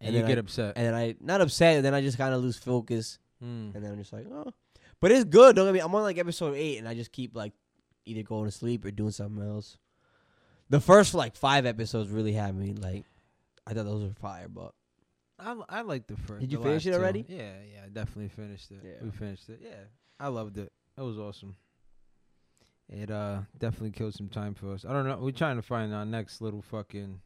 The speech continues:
Speaker 1: something to watch, but
Speaker 2: What?
Speaker 1: uh, someone told me that
Speaker 2: Yeah.
Speaker 1: that new Tom Hardy movie is fucking trash. To
Speaker 2: Which one?
Speaker 1: definitely not watch it. It's, uh,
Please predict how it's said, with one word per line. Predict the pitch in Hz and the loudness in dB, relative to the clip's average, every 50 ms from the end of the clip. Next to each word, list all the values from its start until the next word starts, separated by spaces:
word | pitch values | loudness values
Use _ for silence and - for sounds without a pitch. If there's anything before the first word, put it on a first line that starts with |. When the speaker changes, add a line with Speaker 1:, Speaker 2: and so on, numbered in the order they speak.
| - _ - _ _ _ _ _ _ _ _ _ _ _ _ _ | -20 _ -20 _ _ _ _ _ _ _ _ _ _ _ _ _
Speaker 1:
something | _ - - 123 113 107 107 107 | _ -18 -16 -14 -14 -12 -12 -12
to | 107 107 | -12 -12
watch, | 107 110 110 107 101 - - _ | -10 -8 -8 -8 -10 -12 -12 _
but | - 104 98 - - - - - - - _ _ _ - - _ - - - _ - - _ _ _ - - _ _ - - - - - - - - - - - - - | -4 -4 -4 -4 -8 -16 -20 -20 -20 -20 _ _ _ -20 -20 _ -20 -20 -20 _ -20 -20 _ _ _ -20 -20 _ _ -20 -20 -20 -20 -20 -20 -20 -20 -20 -20 -20 -10 -2
Speaker 2:
What? | 110 131 147 | 0 2 2
Speaker 1:
uh, | 151 160 165 165 170 165 | 4 4 4 4 4 4
someone | - - 214 240 240 | 4 0 0 0 0
told | 208 240 240 233 | 0 0 0 2
me | 220 | 2
that | 208 196 - | 2 2 4
Speaker 2:
Yeah. | 185 170 | 2 0
Speaker 1:
that | 165 165 | 2 0
new | 180 185 | -2 -2
Tom | 170 - 196 180 175 160 | 0 2 2 4 4 4
Hardy | 170 170 170 170 170 170 | 4 6 6 6 4 2
movie | 170 175 170 160 160 | 0 0 0 2 0
is | 151 135 | 0 -2
fucking | - - 160 156 151 - - 147 131 | -2 -2 0 0 0 0 -6 -12 -4
trash. | - - 147 139 139 151 156 - - - - - | 0 2 2 4 4 2 0 -2 -8 -14 -14 -6
To | - 113 | -6 -4
Speaker 2:
Which | 120 - | 0 2
one? | 139 147 | 2 2
Speaker 1:
definitely | 147 - 147 147 143 | 2 2 0 -2 -2
not | 139 135 135 131 | 0 0 0 0
watch | 131 135 135 135 127 - | 2 0 0 0 -2 0
it. | 143 147 151 - _ _ _ | 0 0 0 -2 _ _ _
It's, | 123 127 127 123 113 - - | 0 0 0 0 -2 -2 0
uh, | 139 127 127 123 123 120 120 120 120 120 117 113 113 | 2 2 4 4 4 4 4 2 2 2 0 0 -2